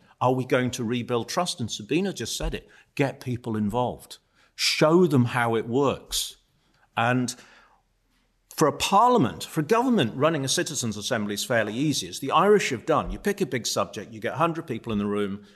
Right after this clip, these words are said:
you feed them, you talk to them, they make a decision, and you do or do, or don't do something with it. For a parliament,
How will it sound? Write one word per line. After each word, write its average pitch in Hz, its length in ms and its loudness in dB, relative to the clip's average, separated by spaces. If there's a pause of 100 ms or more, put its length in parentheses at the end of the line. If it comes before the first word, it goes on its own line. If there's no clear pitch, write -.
(120)
you 117 140 -4
feed 135 400 -2
them, 120 320 0
you 120 80 -8
talk 113 320 -2
to 104 80 -12
them, 104 320 -6
they 117 80 0
make 110 240 -6
a - 20 -18
decision, 95 500 -8 (300)
and 117 180 0
you 110 80 -2
do 110 240 0
or 107 100 2
do, 104 300 -8 (120)
or 117 120 2
don't 113 280 0
do 101 100 -10
something 101 380 -4
with 104 160 -2
it. - 180 -16 (1700)
For - 140 2
a 127 60 4
parliament, 202 840 0